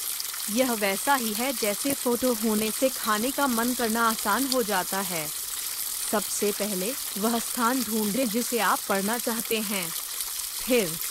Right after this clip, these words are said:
एक ऐसी जगह ढूंढें जिसमें आप रुचि रखते हैं और इसे पढ़ें, क्योंकि आपको बस इतना करना है। कृपया उन पृष्ठों की मात्रा भी जान लें जिन्हें आप एक साथ पढ़ सकते हैं। और यदि आप रुचि रखते हैं,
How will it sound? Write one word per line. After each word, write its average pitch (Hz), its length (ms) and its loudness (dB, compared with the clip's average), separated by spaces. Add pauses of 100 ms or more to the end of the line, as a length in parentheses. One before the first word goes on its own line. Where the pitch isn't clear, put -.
एक 269 240 0
ऐसी 240 340 2
जगह 262 400 0
ढूंढें 240 540 0
जिसमें 254 360 0
आप 254 240 4
रुचि 240 360 -2
रखते 220 380 -2
हैं 226 280 -2 (100)
और 240 120 4
इसे 247 240 0
पढ़ें, 240 440 0
क्योंकि 233 480 4
आपको 214 380 2
बस 226 260 0
इतना 240 320 0
करना 202 340 2
है। 180 300 -2 (680)
कृपया 240 360 4
उन 208 120 2
पृष्ठों 233 480 -2
की 277 200 -2
मात्रा 226 480 2
भी 247 180 0
जान 208 280 2
लें 220 300 2
जिन्हें 226 340 2
आप 226 280 2
एक 269 160 0
साथ 247 340 0 (160)
पढ़ 233 140 4
सकते - 360 -4
हैं। 190 320 -2 (720)
और 220 140 4
यदि 196 280 4
आप 214 260 4
रुचि 240 360 -2
रखते 220 380 -2
हैं, 202 300 -2